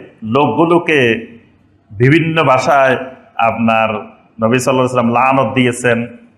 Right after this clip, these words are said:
খুব বকাবকি করছেন লোক দুটাকে। এরপরে সেখান থেকে ঘরে আসলেন। ঘরে আসার পরে আম্মা জান আয়েশা রাদিয়াল্লাহু তাআলা আনহা জিজ্ঞাসা করলেন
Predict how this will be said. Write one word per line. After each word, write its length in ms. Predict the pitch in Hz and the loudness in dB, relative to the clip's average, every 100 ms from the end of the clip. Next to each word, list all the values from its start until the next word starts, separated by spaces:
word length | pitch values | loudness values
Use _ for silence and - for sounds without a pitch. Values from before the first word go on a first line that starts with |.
| _ | _
খুব 140 | - 143 | -4 0
বকাবকি 500 | 170 190 160 151 139 | 2 2 2 0 -2
করছেন 360 | 127 - 120 | -4 -6 -6
লোক 180 | 101 113 | -4 -4
দুটাকে। 540 | 95 104 95 - - _ _ _ _ _ _ _ _ _ _ | -4 -6 -4 -6 -12 _ _ _ _ _ _ _ _ _ _
এরপরে 580 | - 202 202 226 202 170 | -2 0 0 0 0 0
সেখান 320 | - 185 175 | -2 0 0
থেকে 240 | 190 202 233 | 0 0 0
ঘরে 320 | 170 156 143 | 2 2 2
আসলেন। 340 | 135 123 110 | 0 -2 -2
ঘরে 220 | 113 185 226 | 0 2 4
আসার 300 | 226 214 190 | 4 4 2
পরে 160 | 190 | 2
আম্মা 240 | 160 147 139 | 2 2 2
জান 160 | 143 | 2
আয়েশা 300 | 135 131 175 | 2 2 2
রাদিয়াল্লাহু 380 | 175 165 147 143 | 2 2 0 2
তাআলা 140 | 143 | 2
আনহা 160 | 135 117 | 2 0
জিজ্ঞাসা 340 | 117 123 143 | 0 -2 0
করলেন 500 | 143 151 170 135 92 | 0 0 2 0 -2